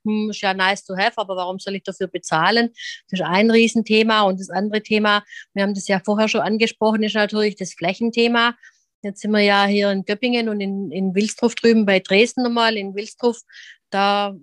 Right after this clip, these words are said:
hatten wir etwas mehr Glück in den letzten Jahren und konnten da gut bauen. Äh, in Göppingen ist der Flächenbedarf, ja, wie schon erwähnt, auch da. Also es gibt ja im Land Baden-Württemberg sowas wie den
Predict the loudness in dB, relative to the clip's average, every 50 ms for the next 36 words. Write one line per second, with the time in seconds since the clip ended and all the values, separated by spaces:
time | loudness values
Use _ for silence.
0 | -16 -16 -14 -8 -8 -6 -6 -4 -4 -2 -2 -2 -4 -4 -2 0 0 0 0 -2
1 | -6 -6 -4 -2 0 2 2 4 4 2 2 0 0 0 2 2 2 4 2 2
2 | 2 2 0 0 -2 -4 0 2 2 4 2 2 0 -2 -6 -8 -12 -16 -10 _
3 | -8 -6 -6 -6 -4 -2 -2 -2 -2 -2 -6 -6 -4 0 2 2 4 4 4 2
4 | 2 -2 -6 -14 -20 -20 -20 -20 _ _ _ _ -6 -2 0 0 0 0 0 -2
5 | -4 -2 -2 -4 -2 -2 -2 -2 0 -2 -2 -4 -6 -4 -2 0 0 0 0 -2
6 | -4 -4 -4 -4 -4 -2 -2 -4 -4 -4 -4 0 2 2 4 2 2 0 -4 -6
7 | -4 -2 -2 -2 -2 -2 -4 -4 -2 -4 -4 -4 -4 -6 -2 0 0 2 2 0
8 | -2 -4 -8 -8 -2 0 2 2 0 0 0 0 2 2 2 0 -2 _ -18 -20
9 | -20 -20 _ -20 _ _ -6 -4 -2 -2 0 -2 -2 -4 -4 -8 -8 -6 -2 0
10 | 0 0 0 -2 -4 -6 -6 -8 -8 -6 -4 -2 -2 -2 -2 -4 -6 -6 -6 -6
11 | -4 -2 -2 -2 -2 -4 -4 -8 -4 -2 -2 -2 -4 -4 -8 -6 -4 -4 -4 -4
12 | -6